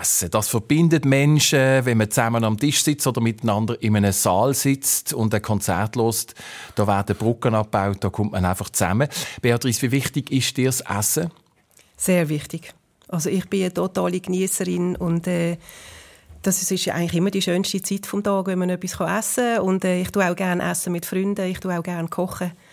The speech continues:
Speaker 2: Also ganz, ganz, ganz weit oben.
Speaker 1: Welche
Speaker 2: Neben der Musik.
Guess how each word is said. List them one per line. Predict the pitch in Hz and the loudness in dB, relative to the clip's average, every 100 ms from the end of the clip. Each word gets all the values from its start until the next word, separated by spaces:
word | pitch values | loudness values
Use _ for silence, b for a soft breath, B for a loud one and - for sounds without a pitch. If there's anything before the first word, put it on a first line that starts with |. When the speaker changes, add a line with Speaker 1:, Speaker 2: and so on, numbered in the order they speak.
| B B B B | B B B B
Speaker 2:
Also | 180 170 160 147 - _ - | -6 -6 -6 -10 -12 _ -8
ganz, | 190 185 180 | 0 0 0
ganz, | 170 170 | -2 -4
ganz | - 160 160 | -4 -6 -6
weit | 170 165 | -8 -6
oben. | 156 151 127 | -6 -8 -2
Speaker 1:
Welche | 98 110 | 0 2
Speaker 2:
Neben | 110 | 2
der | 110 | 2
Musik. | 117 | 2